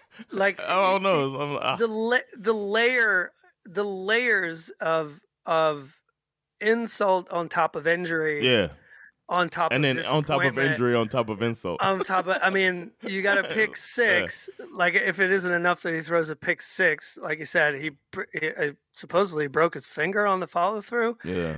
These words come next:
Speaker 1: And then he gets absolutely
Speaker 2: Yes.
Speaker 1: stiff armed
Speaker 2: Yes.
Speaker 1: into oblivion at the
Speaker 2: Yes.
Speaker 1: goal line, attempting to make a tackle. I
Speaker 2: Yeah.
Speaker 1: mean, that stiff arm was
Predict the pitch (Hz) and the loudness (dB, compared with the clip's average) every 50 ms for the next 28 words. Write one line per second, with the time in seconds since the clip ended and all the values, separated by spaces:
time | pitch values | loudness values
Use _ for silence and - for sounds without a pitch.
0 | 71 - 170 170 180 196 220 254 240 - 196 175 - - - _ - 185 185 196 | -6 -6 -4 0 2 2 2 2 2 2 0 0 0 -4 -8 _ 0 2 2 2
1 | - - - 190 175 180 180 - 170 165 151 139 - _ _ - - _ _ - | 0 -2 -4 -2 0 0 -2 -2 -4 -6 -8 -8 -12 _ _ -20 -20 _ _ -10
2 | - - - 127 151 165 156 120 - 226 262 247 - - 214 185 175 165 160 160 | -4 -4 0 2 2 2 2 2 2 0 0 -2 0 0 0 0 2 2 0 0
3 | 156 - 127 147 - 214 196 - 214 208 - 226 190 165 143 - - 190 185 196 | 0 0 0 0 0 0 -2 -4 -6 -6 -2 -4 -4 -4 -6 -8 -6 -4 -2 0
4 | 220 247 269 240 208 208 175 170 156 147 151 175 214 196 180 165 - 180 151 180 | 0 0 0 2 2 2 4 4 2 0 0 0 0 0 0 0 -4 -6 -2 0
5 | 185 185 196 202 190 175 156 156 156 151 151 160 - 175 - - 180 175 170 - | 0 2 2 2 2 2 2 2 2 0 0 -4 -10 -10 -2 -2 -2 -2 0 -4
6 | 165 151 - 156 151 151 139 135 131 - - 190 175 170 170 - 156 139 131 135 | -6 -6 -6 -8 -6 -6 -6 -6 -8 -4 0 2 2 2 2 2 0 -2 -2 -4
7 | - _ - - 185 185 170 170 180 208 - - - - 202 185 - 190 180 170 | -8 _ -2 0 2 2 2 4 4 2 2 0 0 -2 -2 0 2 2 2 2
8 | 160 151 139 139 131 120 | 2 0 -4 -8 -8 -10